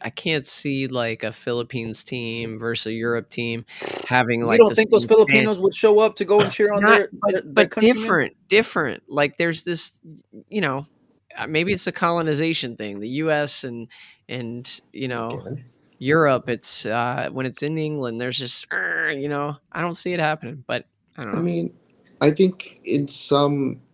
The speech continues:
Speaker 3: sick way, the Europeans just love torturing us.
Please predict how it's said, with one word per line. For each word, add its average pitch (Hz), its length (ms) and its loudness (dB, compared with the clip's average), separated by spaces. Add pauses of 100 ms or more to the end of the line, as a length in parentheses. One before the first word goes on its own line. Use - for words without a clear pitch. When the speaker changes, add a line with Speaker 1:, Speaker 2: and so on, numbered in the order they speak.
(140)
Speaker 3:
sick - 520 -4 (140)
way, 110 360 4
the 87 240 -4
Europeans 98 680 -4
just - 360 -8 (120)
love 82 480 -2
torturing - 500 -6 (120)
us. - 280 -14